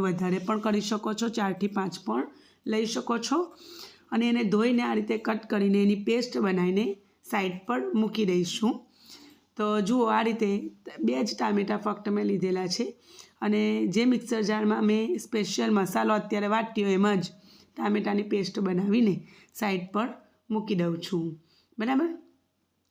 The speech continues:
બીજી બાજુ પર કઢાઈમાં મેં તેલ ગરમ કરવા માટે મૂકી દીધેલું છે. તો અહીં મેં બે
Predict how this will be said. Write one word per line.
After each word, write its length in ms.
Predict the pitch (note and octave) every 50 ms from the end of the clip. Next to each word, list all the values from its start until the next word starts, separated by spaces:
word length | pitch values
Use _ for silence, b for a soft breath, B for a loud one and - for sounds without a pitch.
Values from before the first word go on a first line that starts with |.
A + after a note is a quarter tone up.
| _ _ -
બીજી 300 | G#3+ A#3+ B3 A3 D4+ C4
બાજુ 220 | B3+ A3+ G3+ G#3 A3 -
પર 100 | A#3+ A3+ A#3
કઢાઈમાં 420 | A#3 G#3+ G#3 G3+ G3+ G#3 G#3+ G#3+ G#3+
મેં 80 | G#3+ G#3+ G#3+ G#3+
તેલ 160 | G3+ G3+ G#3+ G#3
ગરમ 240 | G#3+ G#3 G#3+ G#3+ G#3 G#3
કરવા 200 | A3 A3 A3 A#3+ -
માટે 180 | - G#3 - A3+ G#3+
મૂકી 220 | G#3 F3+ - A3+ G3+
દીધેલું 380 | A3 F#3 F#3+ G#3 G#3 G#3+ G#3+ G#3+ -
છે. 120 | B3+ C#4 E4+ - B B B B B B B B B B B _
તો 80 | A#3+ A#3+ A#3+ A3
અહીં 220 | G3+ A3+ C4+ C4 B3+
મેં 140 | B3+ B3+ A#3+ G#3+
બે 180 | A3 A3+ A3